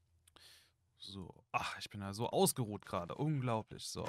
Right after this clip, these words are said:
okay, let's go. Gehen wir mal weiter. Gehen wir mal weiter. So. Was ich ja überlegt hatte für die Mauer,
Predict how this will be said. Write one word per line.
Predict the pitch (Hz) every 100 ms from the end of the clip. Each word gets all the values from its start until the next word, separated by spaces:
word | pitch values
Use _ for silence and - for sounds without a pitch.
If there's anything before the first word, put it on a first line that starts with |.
| -
okay, | 117 - 101 64
let's | - 50 50 -
go. | - 98 - _ - - - _ _
Gehen | -
wir | 92
mal | 98
weiter. | 107 120 120 - _ _ - - - _ _ _ _ _ _
Gehen | 98 101
wir | 101
mal | 98 92
weiter. | 85 - - - - _ _ _ _ _ _ _ _ _ _ _ _ - - - - _ _ _ _ _ _ _ _ _ _ _ _ _ -
So. | 101 95 98 98 92 90 - - - _ _ _ -
Was | 107 117
ich |
ja | 156
überlegt | 135 117 143 -
hatte | 98 104 135 135 -
für |
die | 101
Mauer, | 98 107 104